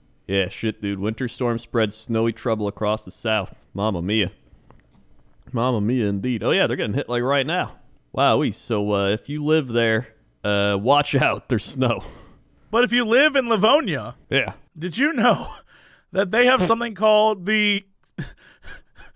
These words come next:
Speaker 2: on Sunday, <laughs> February seventeenth, the twenty nineteen cardboard boat race.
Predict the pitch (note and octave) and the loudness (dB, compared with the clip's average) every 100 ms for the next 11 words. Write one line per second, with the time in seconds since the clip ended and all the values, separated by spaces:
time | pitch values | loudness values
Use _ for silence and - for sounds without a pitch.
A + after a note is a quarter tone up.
0 | - - _ - G3+ G#3 - - - B3 | -20 -20 _ 0 2 2 -6 -12 0 2
1 | C#4+ D4+ G#3+ A3 B3+ B3 - C4 B3+ A#3 | 4 2 2 2 2 2 0 -2 -2 0
2 | A#3 G3+ D#3+ C3 _ _ _ _ _ _ | 0 0 -2 -8 _ _ _ _ _ _
3 | _ _ _ _ C#3 D#3+ G#3+ G#3 - - | _ _ _ _ -8 -2 -2 -2 -6 -2
4 | B3+ B3+ C4+ B3+ A3 A3 G#3+ F3 - G3+ | 0 0 0 0 0 -2 -2 -4 2 4
5 | A#3+ F#3 G#3+ A#3 G#3 D3 F3+ A3+ - D#3 | 4 2 4 4 4 2 2 2 0 -2
6 | D3+ A2 - - | -2 -2 -8 -12